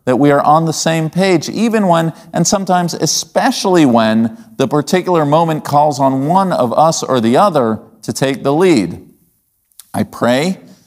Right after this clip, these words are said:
that whatever parenting overreach or underreach of which I am guilty is forgiven by way of the passage of time and by way of my children's knowledge that I am proud of them and that I love them equally, infinitely,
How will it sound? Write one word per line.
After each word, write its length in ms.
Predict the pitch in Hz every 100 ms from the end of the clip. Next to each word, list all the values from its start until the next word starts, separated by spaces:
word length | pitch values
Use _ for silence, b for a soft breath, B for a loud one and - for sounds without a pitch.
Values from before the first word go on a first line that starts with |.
| B -
that 120 | 113
whatever 380 | 120 147 147 127
parenting 640 | - 131 147 143 127 110
overreach 640 | 117 156 151 139 139 - 107
or 120 | 95
underreach 600 | 131 156 147 135 131 -
of 80 | 101
which 300 | 120 143 -
I 100 | 110
am 140 | 98
guilty 640 | 92 117 151 160 180 190 - - b b b
is 140 | 101
forgiven 640 | - 107 92 143 151 151 131
by 160 | 104
way 520 | 107 127 156 156 147 147 B -
of 80 | 98
the 100 | 101
passage 520 | - 147 147 139 107
of 180 | 98 -
time 400 | 135 147 147 135
and 140 | 107
by 160 | 107 113
way 180 | 135
of 100 | 135
my 140 | 110 104
children's 640 | - 165 160 147 123 -
knowledge 500 | 127 143 143 131 - B B -
that 80 | 95
I 80 | 92
am 100 | -
proud 400 | - 113 135 143
of 140 | 135
them 500 | 143 143 135 - _ -
and 160 | 92
that 80 | 90
I 120 | 90
love 320 | 92 101 127 131
them 180 | 139
equally, 680 | 139 139 139 139 135 127 123 -
infinitely, 880 | 123 139 127 131 127 117 123 120 117